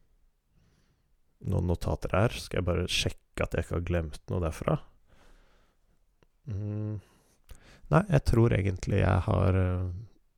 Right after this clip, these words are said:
sagt alt jeg ønsket å si for denne pilotepisoden.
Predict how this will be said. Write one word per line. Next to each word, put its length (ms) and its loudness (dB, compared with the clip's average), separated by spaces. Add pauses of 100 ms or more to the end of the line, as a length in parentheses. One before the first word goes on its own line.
(160)
sagt 400 -2
alt 400 -6
jeg 360 2
ønsket 600 -4
å 40 -2
si 260 0
for 140 0
denne 160 -2
pilotepisoden. 1160 0